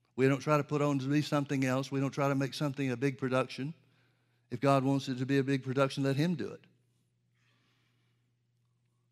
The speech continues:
And it always turns out to be, or most always, just turns out to be a teaching message, just like it is tonight. And so we've been praying for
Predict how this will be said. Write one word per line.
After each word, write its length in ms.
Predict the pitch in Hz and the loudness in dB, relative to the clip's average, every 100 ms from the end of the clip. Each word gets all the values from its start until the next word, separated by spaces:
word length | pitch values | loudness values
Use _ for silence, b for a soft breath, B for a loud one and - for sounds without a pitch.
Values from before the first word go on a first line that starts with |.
| _ _ _ - | _ _ _ 0
And 120 | 143 | 2
it 100 | 139 | 4
always 540 | 139 151 156 143 - - | 4 4 2 0 -4 -8
turns 260 | - 170 151 | -2 0 4
out 220 | 156 156 | 2 2
to 80 | 139 | 0
be, 180 | 135 139 | 0 2
or 260 | 147 131 113 127 _ | 0 -2 -4 -10 _
most 280 | 135 170 170 | 2 2 2
always, 400 | 123 117 113 123 | 0 0 0 -2
just 240 | 123 135 - | -4 -6 -4
turns 220 | 135 131 | -4 -2
out 200 | 135 123 | -2 -4
to 60 | |
be 140 | 135 135 | -4 -4
a 60 | |
teaching 480 | 123 170 175 127 120 - _ _ _ _ _ _ _ _ _ _ _ _ _ _ _ _ _ _ _ | -2 -2 -2 -2 -4 -8 _ _ _ _ _ _ _ _ _ _ _ _ _ _ _ _ _ _ _
message, 460 | 131 135 135 147 131 | 0 0 -2 -6 -4
just 200 | 135 139 | -4 -4
like 180 | 135 | -4
it 80 | 135 | -2
is 160 | 127 123 | -2 -4
tonight. 460 | 127 131 160 131 - _ _ _ _ _ _ _ _ _ _ _ _ _ _ _ _ _ - | -4 -2 -2 -6 -12 _ _ _ _ _ _ _ _ _ _ _ _ _ _ _ _ _ -6
And 100 | 143 | -2
so 140 | 165 | 0
we've 180 | 160 214 | 0 0
been 160 | 180 139 | 0 -2
praying 420 | 165 175 147 135 | 0 0 0 -2
for 300 | 135 120 | -2 -2